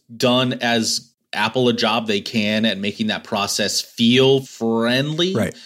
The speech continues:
Speaker 1: You know, it's an emergency scenario that, for the most part, it's gonna be used in. And so you want it to be as clean and crisp as possible. You could be feeling all kinds of ways, <laughs> emotional about your current state,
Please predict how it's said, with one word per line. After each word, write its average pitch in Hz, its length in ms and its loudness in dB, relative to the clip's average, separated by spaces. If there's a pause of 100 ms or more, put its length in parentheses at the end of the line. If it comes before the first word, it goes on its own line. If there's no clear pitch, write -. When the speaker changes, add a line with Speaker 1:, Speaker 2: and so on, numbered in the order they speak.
(260)
Speaker 1:
You 131 120 -2
know, 117 60 4
it's 113 200 2
an 151 60 0
emergency 151 520 -2
scenario 120 680 0
that, 120 160 -2 (440)
for 127 100 -2
the 113 60 2
most 110 220 0
part, 120 260 -2
it's 117 100 -4
gonna 110 140 -2
be 101 80 -4
used 107 380 0
in. 156 260 -2 (100)
And 120 100 -2
so 135 80 0
you 120 160 2
want 104 280 -2
it 110 120 -2
to 104 100 -6
be 98 380 -2
as 90 200 -6
clean 107 380 -2
and 92 120 -6
crisp - 280 -6
as 92 100 -6
possible. 123 720 -2
You 120 120 -4
could 135 160 -2
be 110 100 0
feeling 104 280 -2
all 101 120 -4
kinds 92 260 -8
of 82 100 -12
ways, 69 300 -8
<laughs> 95 60 -2
emotional 92 380 -4
about 113 320 -4
your 107 180 -4
current - 340 -6
state, 127 400 -2